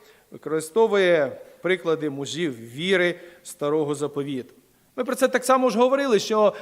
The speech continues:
це послання Якова вважається, що, можливо, одне із самих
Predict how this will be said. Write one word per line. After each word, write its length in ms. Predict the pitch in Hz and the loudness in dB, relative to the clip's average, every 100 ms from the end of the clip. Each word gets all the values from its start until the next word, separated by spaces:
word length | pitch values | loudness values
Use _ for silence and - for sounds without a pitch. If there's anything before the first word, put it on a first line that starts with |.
| - - 185 | -14 -8 -4
це 100 | 247 | -4
послання 300 | 247 269 262 | 0 0 2
Якова 580 | 247 262 254 233 220 - - - | 2 2 2 2 2 0 -12 -16
вважається, 520 | - 233 269 262 247 | -10 -4 0 0 -2
що, 180 | - 247 | -6 -4
можливо, 560 | 233 240 277 262 262 - | -4 -4 0 0 -2 -4
одне 320 | 196 226 269 | -4 -2 -2
із 180 | 220 190 | -2 -6
самих 920 | - - - 294 311 320 277 196 143 | -6 -4 0 2 6 4 4 0 -2